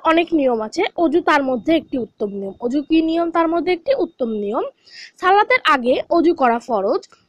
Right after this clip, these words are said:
অজু ছাড়া সালাত আদায় হয় না। অজু ছাড়া কি সালাত আদায় হয়? না, অজু ছাড়া সালাত আদায় হয় না।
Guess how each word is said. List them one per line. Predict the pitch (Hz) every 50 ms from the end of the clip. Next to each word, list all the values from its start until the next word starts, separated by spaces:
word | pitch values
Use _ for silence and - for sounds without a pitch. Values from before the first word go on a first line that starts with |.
| _ -
অজু | 320 262 320 403
ছাড়া | 392 392 269 262 302 320
সালাত | 320 330 277 262 254 247
আদায় | 254 240 226 240 233
হয় | 226 214 208
না। | 202 190
অজু | - - 226 220 247
ছাড়া | - 294 294 294 285
কি | - 320
সালাত | - 320 311 302 302 311
আদায় | 320 302 269 320 311 302
হয়? | 269 339 381 392 339 269
না, | 233 247 240 240 240 233 208
অজু | 208 220 214 240
ছাড়া | 233 - 269 285 330 381 392
সালাত | - 330 262 240 240 226
আদায় | 220 214 262 311 339
হয় | 330 269 226 208
না। | 196 196 196 196 226 302